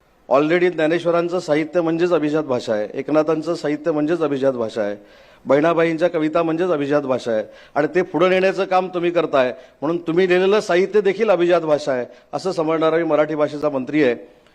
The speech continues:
आणि म्हणून आपल्याला अजून एक महत्त्वाची गोष्ट सांगतो जी मराठी माणसाला अतिशय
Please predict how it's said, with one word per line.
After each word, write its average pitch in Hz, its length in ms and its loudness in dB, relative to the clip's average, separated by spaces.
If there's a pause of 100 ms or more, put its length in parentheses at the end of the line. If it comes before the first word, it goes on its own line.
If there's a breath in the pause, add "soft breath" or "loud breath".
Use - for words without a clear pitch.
(140 soft breath)
आणि 151 120 4
म्हणून 170 220 2
आपल्याला 170 560 2 (220)
अजून 156 200 -2
एक 196 120 0
महत्त्वाची 156 440 -2
गोष्ट 151 240 -4
सांगतो 151 300 -6
जी 170 100 -4
मराठी 147 320 0
माणसाला 147 420 -2
अतिशय 147 440 -2